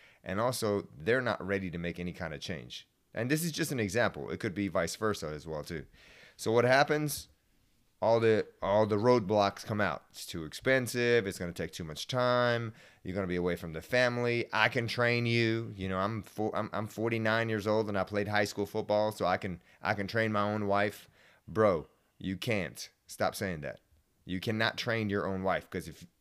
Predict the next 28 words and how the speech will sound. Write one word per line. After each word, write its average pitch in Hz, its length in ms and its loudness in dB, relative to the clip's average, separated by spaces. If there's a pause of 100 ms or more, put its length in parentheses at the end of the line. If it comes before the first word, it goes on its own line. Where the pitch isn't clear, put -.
(1080)
a-, - 120 -8
and 98 260 0
there 113 120 4
is 101 120 0
a 101 40 0
real 110 380 2
reason 101 400 0
behind 82 360 -8
that, 76 220 -8
is, 90 140 -8
like, 90 180 -4
training 139 580 -2
people 101 560 -2 (440)
that 95 240 2
you're 104 260 0
emotionally 107 800 -2
involved 90 500 2
with 82 500 -6 (760)
is 95 160 -2
not 104 260 2
a 104 60 2
very 101 260 2
good 92 160 -2
idea 90 540 2 (320)
unless 101 340 -2
there 110 220 0
is 87 340 -4
a 85 400 -6